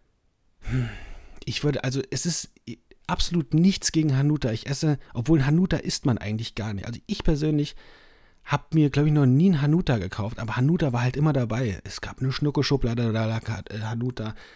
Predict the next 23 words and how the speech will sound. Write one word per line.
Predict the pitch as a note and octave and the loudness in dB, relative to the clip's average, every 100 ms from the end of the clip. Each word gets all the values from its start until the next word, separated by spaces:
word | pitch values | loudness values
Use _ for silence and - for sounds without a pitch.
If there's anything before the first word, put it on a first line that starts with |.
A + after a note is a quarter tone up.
| - | -10
Man | G#2 | -8
hat | A2 C3 | -4 -2
Hanuta | A#2 C#3 B2+ | 0 0 -2
mal | A#2+ A#2+ | -2 -4
irgendwo | - B2+ B2+ A2+ A#2+ A#2 - _ - | -6 -6 -6 -4 -4 -6 -14 _ -4
geschenkt | D#3 C3 - C3+ C3+ - | -2 -2 -2 -4 -6 -6
gekriegt, | A#2+ - - B2 C#3+ | -8 -6 -6 -4 -6
die | - | -4
Oma | C3+ C3 A2+ | 0 2 2
hatte | A2+ A2+ | 2 0
Hanuta. | A2 A2+ A2+ G#2+ A2 - - _ _ _ _ _ - | 0 0 -2 -2 -4 -8 -20 _ _ _ _ _ -20
Da | - | -12
gab's | G#2+ D2+ - | -8 2 2
ja | A2+ | 2
übrigens | G#2 - G#2 G2 - | -4 -4 -4 -6 -8
Knoppers | - G2+ A2+ G#2+ | -6 -4 -4 -6
wahrscheinlich | G2 G#2+ G#2+ | -6 -4 -2
noch | A2 F#2+ | -2 -4
gar | - A2 | -4 -4
nicht, | A2+ - | -4 -6
wo, | G#2+ G#2 - - - - - | -6 -6 -12 -20 -20 -20 -14
äh, | - A2 G#2 | -6 -2 -2
meine | G2+ G2+ | -2 -2